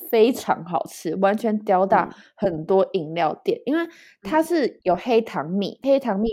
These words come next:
Speaker 1: 包裹住那个珍珠，而且每一颗都超 Q。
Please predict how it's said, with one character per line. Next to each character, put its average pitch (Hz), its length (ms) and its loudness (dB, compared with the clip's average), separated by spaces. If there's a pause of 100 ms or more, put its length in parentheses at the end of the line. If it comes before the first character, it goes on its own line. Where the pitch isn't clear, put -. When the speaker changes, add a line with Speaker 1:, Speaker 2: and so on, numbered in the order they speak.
(160)
Speaker 1:
包 220 200 6
裹 175 220 4
住 202 140 -2
那 196 100 -2
个 175 80 2
珍 170 300 -6
珠， 165 260 -6
而 220 80 -2
且 240 120 -2
每 214 260 0
一 208 100 -4
颗 196 200 -4
都 165 200 -2
超 160 480 -4
Q。 - 340 -4